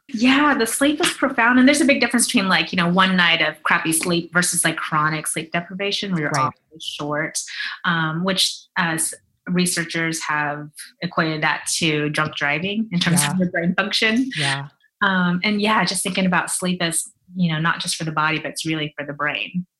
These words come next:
Speaker 2: And especially for, you know, people that are sort of high achieving and, and again, whatever way that shows up, I think that's especially important to remember that sleep is, like, repairing, you know, it's repairing, it's helping it, helping us make connections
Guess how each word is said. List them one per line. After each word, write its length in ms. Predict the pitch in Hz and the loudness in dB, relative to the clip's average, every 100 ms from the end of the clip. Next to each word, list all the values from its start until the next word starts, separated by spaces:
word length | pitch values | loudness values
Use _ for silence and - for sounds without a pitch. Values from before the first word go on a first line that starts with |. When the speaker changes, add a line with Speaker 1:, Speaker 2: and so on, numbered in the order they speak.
| - 349 | -18 -10
Speaker 2:
And 120 | 254 | -8
especially 400 | 262 302 339 349 | -4 -4 -2 -4
for, 280 | - 208 170 | -2 -4 -4
you 100 | 202 | -2
know, 100 | 180 165 | -2 -2
people 300 | - 196 175 | -4 -2 0
that 180 | 165 - | -2 -2
are 220 | 160 131 | -4 -4
sort 180 | - 160 | -4 -6
of 40 | - | -2
high 140 | 180 | -2
achieving 500 | 165 - 202 180 165 | -2 -2 0 0 0
and, 140 | 160 | 0
and 100 | 165 | 0
again, 220 | 170 196 156 | 2 2 2
whatever 260 | 175 165 | 2 4
way 180 | 160 170 | 4 4
that 200 | 147 - | 4 2
shows 280 | - 156 147 | 2 2 4
up, 380 | 180 110 143 - - - - _ - | 4 4 0 -4 -18 -20 -20 _ 0
I 80 | 185 | 2
think 200 | 220 214 | 4 4
that's 260 | 185 170 - | 4 2 -2
especially 360 | 170 196 240 247 | 0 2 4 2
important 300 | 170 156 147 | 4 2 2
to 60 | |
remember 240 | 165 160 151 | 2 2 2
that 160 | 147 | 0
sleep 280 | - 202 185 | 2 2 2
is, 140 | 160 160 | 2 2
like, 180 | 147 151 | 0 0
repairing, 680 | 143 170 170 165 143 139 - | -2 2 2 2 2 -2 0
you 80 | 165 | 2
know, 160 | 147 | 2
it's 160 | 147 - | 2 0
repairing, 440 | 160 - 208 196 165 | 0 4 4 4 2
it's 120 | - | 2
helping 300 | 170 156 143 | 0 0 -2
it, 120 | 131 _ - | -2 _ -2
helping 300 | 160 165 147 | 0 2 0
us 140 | - | 0
make 180 | 143 - | -2 -2
connections 760 | - 160 - - 190 190 185 | -2 -2 -2 0 2 2 0